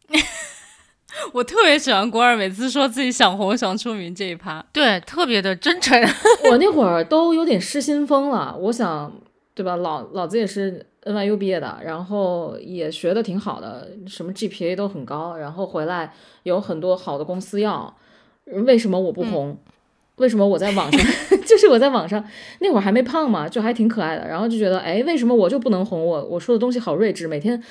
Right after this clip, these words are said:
Speaker 3: 翻来覆去看自己那几张破照片，<laughs> 看，看自己发那几句破话。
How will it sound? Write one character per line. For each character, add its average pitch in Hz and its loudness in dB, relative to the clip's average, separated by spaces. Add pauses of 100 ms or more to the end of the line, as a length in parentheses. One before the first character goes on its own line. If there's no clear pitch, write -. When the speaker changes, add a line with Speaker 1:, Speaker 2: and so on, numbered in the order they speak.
(140)
Speaker 3:
翻 311 0
来 247 4
覆 247 -2
去 233 2
看 214 4
自 220 2
己 233 6
那 202 4
几 185 0
张 170 -2
破 226 2
照 165 0
片， 180 -6
<laughs> 196 -12
看， 196 -4 (140)
看 214 0
自 202 -4
己 170 2
发 196 -6
那 196 -2
几 160 -10
句 147 -8
破 175 -2
话。 - -8